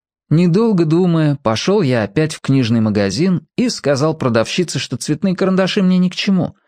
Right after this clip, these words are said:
Вспомнил, мол, что дома есть почти такие же. Продавщица пожала плечами и возвратила деньги. И я купил медвежонка.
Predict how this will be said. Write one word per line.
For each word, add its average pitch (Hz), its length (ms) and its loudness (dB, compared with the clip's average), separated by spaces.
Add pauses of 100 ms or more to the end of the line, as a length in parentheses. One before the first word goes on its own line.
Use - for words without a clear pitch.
(300)
Вспомнил, 180 540 0
мол, 113 180 0
что - 200 -2
дома 170 280 2
есть 147 240 0
почти 107 320 -2
такие 107 460 0
же. 92 180 -4 (480)
Продавщица 95 600 -2
пожала 113 360 0
плечами 135 760 -2
и 208 120 2
возвратила 110 680 0
деньги. 87 420 -4 (840)
И 117 60 2
я 110 360 2
купил 113 480 -2
медвежонка. 87 880 -2